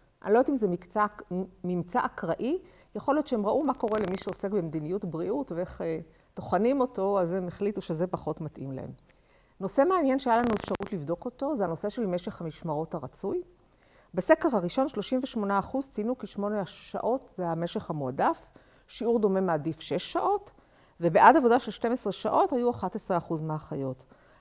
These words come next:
בסקר השני יש עלייה משמעותית במספר האחיות שמעוניינות לעבוד שמונה שעות. אני מזכירה לכם, הם התנסו בשתים עשרה שעות, כנראה פחות אהבו את זה. האחיות מעדיפות משמרות קצרות.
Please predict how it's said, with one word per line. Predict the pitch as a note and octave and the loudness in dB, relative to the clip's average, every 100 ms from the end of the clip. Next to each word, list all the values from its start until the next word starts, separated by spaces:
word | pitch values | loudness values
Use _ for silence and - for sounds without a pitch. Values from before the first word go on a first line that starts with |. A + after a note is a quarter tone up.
| - | -12
בסקר | D3+ - A3 B3+ A#3+ | -12 0 0 4 2
השני | D#3+ E3+ F#3 E4+ | 2 -2 0 -2
יש | - | -2
עלייה | - F3 G3 C4 | -2 2 2 2
משמעותית | D4 A3+ F3 - - F4 C#4+ | 0 -4 -4 -4 -6 -4 -2
במספר | F3+ E3 - - A#3 | -4 -4 -6 -4 -4
האחיות | C4+ - F3+ B3+ | -4 -4 -2 -2
שמעוניינות | - G3 E3 D#3+ D#3+ A#3 F#4 - - _ | -4 -4 -4 -4 -4 -4 -4 -10 -20 _
לעבוד | - D#3 A3+ B3+ | -8 0 0 0
שמונה | - E3 E3+ | -2 -6 -6
שעות. | - - D#3 D3+ - _ _ | -8 -8 -6 -8 -14 _ _
אני | D#3 | -8
מזכירה | D#3+ - F3 F#3+ | -8 -6 2 2
לכם, | B3 B3 | 2 0
הם | E3 | -4
התנסו | C#3+ C#3+ - B3 | -4 -10 -6 -6
בשתים | - C#4+ C#4+ | -6 -8 -8
עשרה | - C4+ | -10 -14
שעות, | - E4 E4 E4 - _ _ - | -4 -2 -2 -6 -18 _ _ -8
כנראה | G3+ G3+ | -2 0
פחות | G3+ F3+ F3 - | 0 -2 -2 2
אהבו | F3 B2+ D3 G3+ | 0 0 0 0
את | D4 | 0
זה. | F4 F4 - _ _ _ - - | -4 -4 -10 _ _ _ -20 2
האחיות | G3 G3 A3+ B3+ | 2 6 6 6
מעדיפות | D4 G#3 F#3 G#3+ | 6 4 2 0
משמרות | A3 - F3+ F3 G3 | 0 0 2 2 0
קצרות. | - - F#3 C#3 F3 E4+ - - | -10 -4 -4 0 0 -2 -6 -20